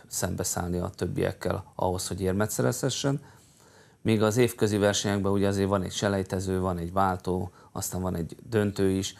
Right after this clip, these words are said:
tehát ott olyan terhelésnek, ö, van kitéve az ember, ami sorozatban már nagyon-nagyon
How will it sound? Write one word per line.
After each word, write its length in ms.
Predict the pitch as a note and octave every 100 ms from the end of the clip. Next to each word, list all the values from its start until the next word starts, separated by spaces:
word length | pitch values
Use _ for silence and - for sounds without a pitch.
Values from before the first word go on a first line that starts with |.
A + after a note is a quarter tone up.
| - -
tehát 180 | F#2+ G2+
ott 120 | G#2
olyan 220 | B2 G#2
terhelésnek, 680 | A2 G#2+ G2 F2 - F#2 F#2+
ö, 260 | F2 F#2+ G2
van 160 | F#2+
kitéve 360 | - G2 G2 F#2
az 100 | G2+
ember, 300 | G2+ G2 G2+ - -
ami 140 | - F#2+
sorozatban 560 | - G2 G2+ F#2 F#2
már 120 | F#2 F#2+
nagyon-nagyon 540 | F#2 F2+ E2+ F#2